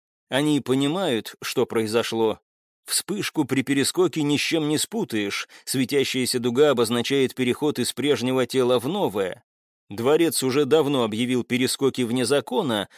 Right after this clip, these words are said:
однако увидеть их до сих пор можно не реже, чем то, как нищий утаскивает рисовую лепёшку с прилавка, оставленного без присмотра. Цивилы, то есть простые граждане, уже научились отводить взгляды, особенно замечая вспышки рядом с дворцом.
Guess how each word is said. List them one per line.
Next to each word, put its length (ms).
однако 400
увидеть 500
их 220
до 120
сих 260
пор 180
можно 360
не 200
реже, 320
чем 260
то, 220
как 240
нищий 500
утаскивает 680
рисовую 460
лепёшку 460
с 60
прилавка, 580
оставленного 760
без 200
присмотра. 680
Цивилы, 800
то 100
есть 240
простые 480
граждане, 600
уже 180
научились 640
отводить 400
взгляды, 560
особенно 480
замечая 440
вспышки 440
рядом 340
с 60
дворцом. 500